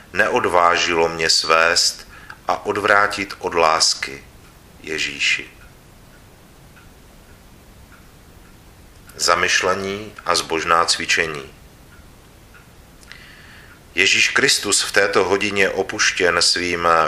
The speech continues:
věčným Otcem, trpěl tak velikým vzplanutím ohně lásky, aby mohl zničit všechny jen představitelné a možné hříchy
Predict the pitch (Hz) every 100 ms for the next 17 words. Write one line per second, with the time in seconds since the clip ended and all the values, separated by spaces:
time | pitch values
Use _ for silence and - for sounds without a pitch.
0 | 71 87 82 - 104 90 - 101 - -
1 | 90 87 87 92 - - - - - -
2 | 98 - 110 101 95 - 120 95 101 98
3 | 107 101 92 - - - 95 107 107 95
4 | 87 87 95 110 95 87 90 - - 92
5 | 92 - - - - - 92 92 90 92
6 | 92 87 92 - 85 - - 98 90 98
7 | 98 95 - - - - - 104 104 98
8 | 92 - - 127 - 98 90 82 85 82
9 | 80 82 82 - 85 90 104 107 92 90
10 | 85 85 - 98 98